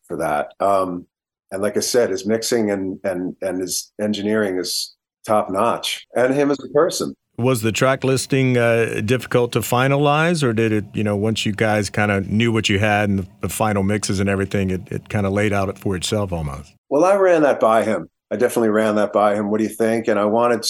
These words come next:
Speaker 1: to have kind of a journey, a sonic journey. And
Speaker 2: Mm-hmm.
Speaker 1: I,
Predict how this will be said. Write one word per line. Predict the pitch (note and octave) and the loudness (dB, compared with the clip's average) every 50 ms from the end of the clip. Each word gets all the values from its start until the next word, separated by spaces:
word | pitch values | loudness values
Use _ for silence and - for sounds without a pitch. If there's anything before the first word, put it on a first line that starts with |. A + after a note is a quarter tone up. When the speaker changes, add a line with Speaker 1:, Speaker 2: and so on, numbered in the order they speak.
| - | -2
Speaker 1:
to | - A2+ A2 G#2+ G#2+ | 0 2 2 2 2
have | G2+ G#2 G#2+ G#2 G2+ G2+ G2 G2 - - - _ _ _ _ _ _ _ _ _ _ _ _ _ _ _ _ _ _ | 2 2 2 2 4 2 2 0 -4 -12 -20 _ _ _ _ _ _ _ _ _ _ _ _ _ _ _ _ _ _
kind | - B2 A#2 | 0 0 2
of | A2+ G#2+ | 2 0
a | G#2+ | -2
journey, | - - A2 G#2+ G#2+ G#2 G2 F2+ - - - | -2 0 0 2 2 2 0 -2 -6 -8 -8
a | - | -8
sonic | - - A#2 G#2+ G#2 G#2 G2 | -2 0 0 2 2 0 -2
journey. | - - G#2+ G#2 G#2+ A2 A2+ A2+ A2+ - - - | -2 -2 0 2 2 2 2 0 0 -2 -4 -2
And | G2+ G#2 G2+ G#2 G#2 | 0 2 2 2 2
Speaker 2:
Mm-hmm. | G#2 D#3 A2+ | 2 2 2
Speaker 1:
I, | A2+ A2+ | 0 0